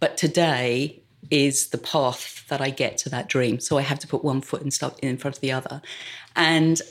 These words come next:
um, uh, I, and I think today is the day to celebrate. Today is the day to work hard. The day to, is today, is right now. And I, I've tried really hard in the last few years to live in the moment. And I think my biggest lesson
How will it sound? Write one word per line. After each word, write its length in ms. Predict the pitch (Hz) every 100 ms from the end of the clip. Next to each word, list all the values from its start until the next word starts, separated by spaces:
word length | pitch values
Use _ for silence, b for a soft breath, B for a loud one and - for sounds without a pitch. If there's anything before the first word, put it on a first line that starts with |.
| - _
um, 580 | 160 160 156 160 160 160 - _ - - - _ _ _ _ -
uh, 120 | - - _ _ -
I, 120 | 190
and 200 | 202 202
I 80 | 208
think 220 | 208 196
today 480 | 185 175 185 185 180
is 100 | 165
the 80 | 170
day 160 | 160
to 140 | 156 -
celebrate. 680 | - 156 147 156 160 -
Today 460 | - 147 151 147 147
is 120 | 139
the 100 | -
day 180 | - 139
to 180 | 139 -
work 260 | 139 135 -
hard. 440 | 160 151 151 156
The 60 | 147
day 500 | 143 139 139 139 B B B B _
to, 160 | - -
is 140 | 165
today, 440 | - 151 156 143 143
is 140 | 151
right 140 | 160 151
now. 120 | 156
And 140 | 170
I, 140 | 190 - -
I've 200 | 202 -
tried 280 | 214 180
really 240 | 170 180 170
hard 300 | 170 170 147
in 80 | 143
the 80 |
last 260 | 143 143 -
few 100 | 156
years 240 | 143 139 139
to 120 | 143
live 140 | 139
in 80 | 139
the 60 | 135
moment. 460 | 131 135 160 - - B B B B B
And 100 | 156
I 80 | 156
think 240 | 165 156
my 140 | 147 147
biggest 400 | 165 156 151 151
lesson 600 | 143 - 131 127 135